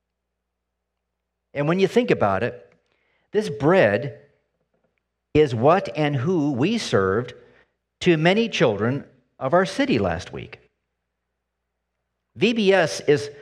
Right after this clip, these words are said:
much more than crafts and games and funny skits.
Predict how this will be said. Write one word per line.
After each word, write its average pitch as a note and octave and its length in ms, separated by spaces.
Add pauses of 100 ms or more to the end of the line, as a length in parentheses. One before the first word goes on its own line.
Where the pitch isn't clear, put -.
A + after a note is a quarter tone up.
(260)
much F3 300
more C#3+ 280
than G#2+ 180
crafts C#3 680 (340)
and G2+ 220
games B2 640 (480)
and G#2+ 260
funny D3 320
skits. - 580